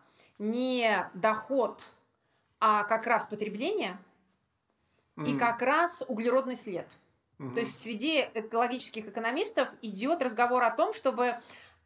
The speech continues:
Speaker 1: а, облагать налогами потребление ресурсов и
Speaker 2: Ну,
Speaker 1: углеродный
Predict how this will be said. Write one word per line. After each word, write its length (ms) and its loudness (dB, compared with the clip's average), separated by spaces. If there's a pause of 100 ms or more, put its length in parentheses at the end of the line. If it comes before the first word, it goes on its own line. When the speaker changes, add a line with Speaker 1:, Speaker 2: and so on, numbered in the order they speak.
(180)
Speaker 1:
а, 460 6
облагать 320 2
налогами 380 0
потребление 560 0
ресурсов 560 -2 (100)
и 140 0
Speaker 2:
Ну, 80 0
Speaker 1:
углеродный 320 2